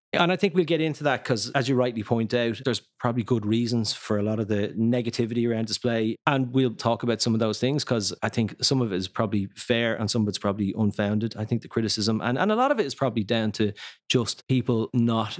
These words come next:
using it, whether that's creatively or whether it's kind of importance on messaging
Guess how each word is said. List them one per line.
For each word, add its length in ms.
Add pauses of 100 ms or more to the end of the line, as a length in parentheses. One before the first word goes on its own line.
using 380
it, 120
whether 200
that's 180
creatively 720
or 220
whether 340
it's 240
kind 340
of 140
importance 500
on 180
messaging 640